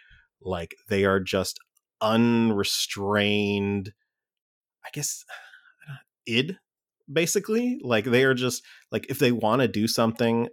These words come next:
they do it. Like, they're naturally curious.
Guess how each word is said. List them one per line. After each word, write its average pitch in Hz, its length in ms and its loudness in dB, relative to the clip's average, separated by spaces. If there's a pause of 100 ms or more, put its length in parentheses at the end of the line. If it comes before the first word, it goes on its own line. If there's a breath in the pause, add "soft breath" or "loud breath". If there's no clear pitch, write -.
(100)
they 104 180 -2
do 90 300 -4
it. - 80 -12 (100)
Like, 90 240 -12
they're 92 120 -6
naturally 98 560 0
curious. 120 680 0